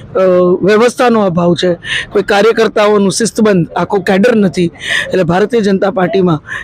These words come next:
એક ખૂબ મોટું પારિવારિક, અ, સંગઠન હોય અને એ સંગઠનમાં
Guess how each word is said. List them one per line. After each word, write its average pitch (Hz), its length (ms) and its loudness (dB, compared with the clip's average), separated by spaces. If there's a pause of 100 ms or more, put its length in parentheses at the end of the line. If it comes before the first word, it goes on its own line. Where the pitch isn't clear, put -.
(120)
એક 180 140 -2
ખૂબ 269 220 0
મોટું 202 340 0
પારિવારિક, 190 680 0
અ, 175 280 2
સંગઠન 208 540 0
હોય 170 240 0 (480)
અને 180 160 2
એ 185 80 2
સંગઠનમાં 208 760 0